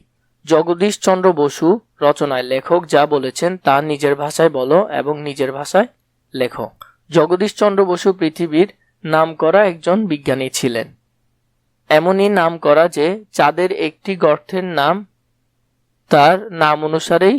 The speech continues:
হয়েছে। জগদীশচন্দ্র বসুর জন্ম বাংলাদেশে, জন্মেছিলেন একটি সাধারণ পরিবারে। তিনি দেশ বিদেশের বিভিন্ন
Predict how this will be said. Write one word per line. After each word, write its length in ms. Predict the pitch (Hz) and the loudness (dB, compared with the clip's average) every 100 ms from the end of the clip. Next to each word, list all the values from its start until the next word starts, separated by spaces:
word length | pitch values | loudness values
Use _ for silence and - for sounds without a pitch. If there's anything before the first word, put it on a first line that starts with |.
| - | -2
হয়েছে। 440 | 156 123 120 - 123 - _ _ _ _ _ | 0 0 -2 -8 -10 -12 _ _ _ _ _
জগদীশচন্দ্র 680 | 156 151 165 185 190 202 196 196 | -2 0 0 -4 -2 -2 2 0
বসুর 320 | 180 - 190 | 0 -2 -2
জন্ম 300 | 170 160 160 180 | 2 0 2 2
বাংলাদেশে, 640 | 160 135 135 131 135 165 185 - _ - | 2 -2 -4 -4 -2 -2 -2 -6 _ 0
জন্মেছিলেন 680 | 165 170 175 175 196 196 202 | 2 2 0 -2 0 0 0
একটি 320 | - 143 - | -2 -4 -2
সাধারণ 500 | 185 175 151 151 165 165 | -2 0 2 2 0 -2
পরিবারে। 480 | 147 131 123 - - _ _ - | -4 -2 -6 -6 -8 _ _ -4
তিনি 240 | 170 175 196 | -4 -2 -2
দেশ 220 | 190 165 156 | -2 -4 -4
বিদেশের 560 | 156 151 160 - 180 180 | -6 0 0 2 2 2
বিভিন্ন 400 | 165 147 156 165 | 2 0 0 2